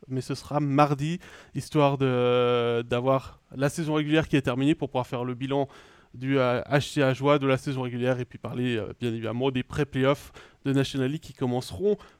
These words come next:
le, euh, lendemain. Si je ne fais erreur, on arrive au terme de l'émission. Déjà, vous remercier, euh, dans le chat pour les nombreux, euh, commentaires. On n'a pas pu, euh, répondre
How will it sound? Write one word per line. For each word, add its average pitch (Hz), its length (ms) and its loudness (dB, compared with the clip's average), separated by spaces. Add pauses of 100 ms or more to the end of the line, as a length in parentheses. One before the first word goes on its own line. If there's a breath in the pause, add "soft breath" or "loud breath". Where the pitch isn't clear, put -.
(120)
le, 139 200 0
euh, 139 540 4
lendemain. 175 420 4
Si - 120 -8
je 139 80 0
ne 143 80 4
fais 165 260 4
erreur, 170 500 4 (140)
on 151 140 2
arrive 151 280 4
au 147 60 0
terme 139 280 4
de 131 360 2
l'émission. 139 600 2
Déjà, 131 420 0
vous 156 260 0
remercier, 196 680 2 (500 loud breath)
euh, 139 100 0
dans 156 140 4
le 160 140 6
chat 165 200 4
pour 143 220 -4
les 139 120 4
nombreux, 143 340 2 (140)
euh, 131 40 0
commentaires. 139 460 0
On 131 40 -2
n'a 120 100 0
pas 127 160 -2
pu, 147 440 2
euh, 120 340 2
répondre 135 560 2